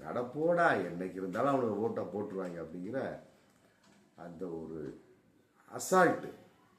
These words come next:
அந்த அளவுக்கு மக்களை முட்டாளாக்கி வைத்திருக்கக்கூடிய எடப்பாடி வந்து இன்னைக்கு சொல்றார், "நாங்க மனு கொடுக்க போனோமுங்க,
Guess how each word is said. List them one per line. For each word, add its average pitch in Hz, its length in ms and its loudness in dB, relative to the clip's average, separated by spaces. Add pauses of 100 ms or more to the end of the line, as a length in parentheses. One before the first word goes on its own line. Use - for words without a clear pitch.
(400)
அந்த 120 300 -6
அளவுக்கு 180 480 2
மக்களை 117 400 0
முட்டாளாக்கி 113 640 4
வைத்திருக்கக்கூடிய 85 760 -6 (960)
எடப்பாடி 127 540 4
வந்து 135 200 0
இன்னைக்கு 131 260 0
சொல்றார், 120 480 2
"நாங்க 120 240 0
மனு 131 340 4
கொடுக்க 165 300 2
போனோமுங்க, 80 560 -2